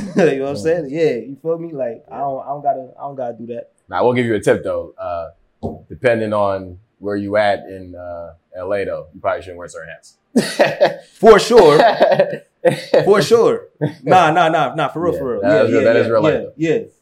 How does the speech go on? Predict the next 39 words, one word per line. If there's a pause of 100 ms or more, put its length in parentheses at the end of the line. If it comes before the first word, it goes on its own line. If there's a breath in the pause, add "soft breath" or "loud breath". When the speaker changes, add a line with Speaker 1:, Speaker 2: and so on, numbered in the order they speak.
Speaker 2:
Whenever
Speaker 1:
yeah.
Speaker 2:
I'm
out
there,
I
wear
do-rags
of
neutral
colors,
Speaker 1:
Oh,
yeah,
Speaker 2:
if
Speaker 1:
'cause
Speaker 2:
anything.
Speaker 1:
ev-,
yeah,
'cause
Speaker 2:
<laughs>
Or
no
do-rag
at
all,
or
no
hat.
Speaker 1:
I
feel
like
people
Speaker 2:
<laughs>
Speaker 1:
don't
understand
nothing
has
been
right